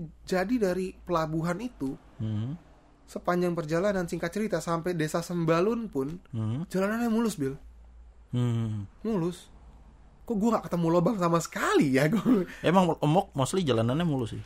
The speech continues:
Speaker 1: Bukan mostly lagi, sembilan puluh sembilan koma delapan persen gua bisa bilang.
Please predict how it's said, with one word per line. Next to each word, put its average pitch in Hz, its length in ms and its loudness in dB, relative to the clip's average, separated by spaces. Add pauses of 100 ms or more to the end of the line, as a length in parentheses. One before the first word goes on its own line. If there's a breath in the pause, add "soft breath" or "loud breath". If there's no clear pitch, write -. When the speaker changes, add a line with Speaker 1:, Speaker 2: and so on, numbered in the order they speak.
Speaker 1:
Bukan 240 240 0
mostly 285 300 2
lagi, 220 320 6
sembilan 220 400 0
puluh 233 180 -2
sembilan 202 480 2
koma 208 320 0
delapan 180 480 2
persen 202 380 -2
gua 143 100 0
bisa 139 180 -4
bilang. 117 280 -4